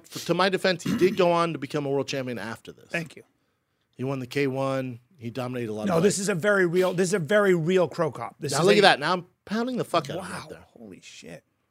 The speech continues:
Speaker 2: Look at that.
Speaker 1: I held the neck, and he, his defense was so
Speaker 2: You've
Speaker 1: good,
Speaker 2: been
Speaker 1: man.
Speaker 2: fighting for maybe two years here.
Speaker 1: Yeah, and you're fighting Crow Cop.
Speaker 2: Yeah, but, I mean, that's talent.
Speaker 1: Yeah.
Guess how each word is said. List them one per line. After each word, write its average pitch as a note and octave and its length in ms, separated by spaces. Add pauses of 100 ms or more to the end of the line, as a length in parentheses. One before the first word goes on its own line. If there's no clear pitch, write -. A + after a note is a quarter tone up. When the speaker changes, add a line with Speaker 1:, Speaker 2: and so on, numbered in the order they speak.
(400)
Speaker 2:
Look G3 140
at - 100
that. - 220
Speaker 1:
I A#2+ 60
held C#3+ 200
the C#3+ 100
neck, F3+ 440
and B2 240 (720)
he, E3 220
his E3 180
defense D#3 400
was - 100
so - 420
Speaker 2:
You've F3 100
Speaker 1:
good, E3+ 80
Speaker 2:
been D#3 100
Speaker 1:
man. F3 60
Speaker 2:
fighting B3+ 320
for E3+ 180
maybe E3+ 380
two F#3+ 180
years A3 280
here. A2+ 200 (220)
Speaker 1:
Yeah, D3 180 (260)
and A#2 120
you're A2+ 80
fighting A2 240
Crow G2+ 180
Cop. E2+ 220 (280)
Speaker 2:
Yeah, A3 180
but, C#3+ 180 (100)
I C#3+ 80
mean, C#3+ 380
that's C#3 400
talent. F#3 380 (280)
Speaker 1:
Yeah. A#2+ 160